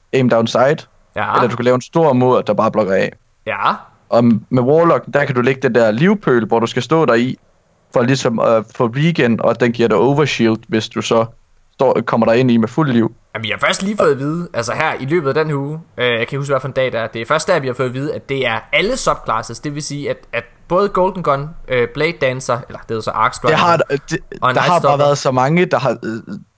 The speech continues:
Speaker 1: snakket om det, og sagt det, at sådan ville det blive, fordi
Speaker 2: Ej,
Speaker 1: det er
Speaker 2: jo, jo,
Speaker 1: ligesom
Speaker 2: jo.
Speaker 1: bare... Ja.
Speaker 2: Jamen, den er jeg med på. Jeg er med på, at der har været
Speaker 1: Ja.
Speaker 2: rygter omkring det,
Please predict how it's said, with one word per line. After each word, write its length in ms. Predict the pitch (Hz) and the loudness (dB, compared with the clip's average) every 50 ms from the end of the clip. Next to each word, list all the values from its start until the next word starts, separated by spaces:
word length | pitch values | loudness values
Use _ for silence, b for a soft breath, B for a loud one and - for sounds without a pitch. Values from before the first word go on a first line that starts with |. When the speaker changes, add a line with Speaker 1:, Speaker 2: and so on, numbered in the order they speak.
| _ _ _ | _ _ _
Speaker 1:
snakket 400 | - - 147 143 151 160 151 143 | -8 -2 0 2 2 2 4 2
om 180 | 123 123 127 123 | 2 2 2 2
det, 180 | 123 117 - - | 0 -2 0 2
og 220 | - 113 113 107 | 2 2 2 2
sagt 340 | - - 139 147 - - - | 0 0 0 0 -2 -2 -4
det, 160 | 117 98 - - | -4 -4 -2 -4
at 160 | - 107 - | -6 -4 -2
sådan 200 | - 139 127 117 | 0 0 2 2
ville 120 | 120 110 107 | 0 0 0
det 80 | 117 107 | -2 0
blive, 220 | 120 127 131 139 | 0 2 2 2
fordi 220 | 131 - 131 - 127 | 0 -2 -2 0 0
Speaker 2:
Ej, 60 | 160 | 2
Speaker 1:
det 80 | 190 | 2
er 40 | 156 | 2
Speaker 2:
jo, 40 | 135 | 2
jo, 60 | 135 | 2
Speaker 1:
ligesom 200 | 139 - - 131 | 2 2 2 0
Speaker 2:
jo. 60 | 233 | 0
Speaker 1:
bare... 300 | - 123 127 131 131 135 135 - _ _ - | 0 2 2 2 2 0 -2 -8 _ _ -6
Ja. 100 | 101 110 117 113 113 - _ - | -2 0 0 0 0 -2 _ -6
Speaker 2:
Jamen, 140 | 127 - - | -4 -2 0
den 120 | 226 240 | 0 2
er 40 | 220 | 2
jeg 80 | 185 | 2
med 100 | 175 185 | 2 0
på. 180 | 180 175 135 - - | 0 0 -4 -4 -4
Jeg 80 | 127 | -4
er 60 | 127 151 | -2 -2
med 100 | 190 214 | -2 0
på, 140 | 226 208 | 2 2
at 140 | 185 165 147 | 2 2 0
der 60 | 156 | -2
har 120 | 123 131 147 | -2 -2 0
været 180 | 131 131 131 | 0 2 2
Speaker 1:
Ja. 160 | 127 113 80 - | 2 0 0 -2
Speaker 2:
rygter 260 | 147 180 190 - - 139 | -2 -2 -2 0 0 0
omkring 360 | 127 123 - 127 120 113 - | 0 0 -2 -6 -6 -8 -10
det, 80 | 101 | -16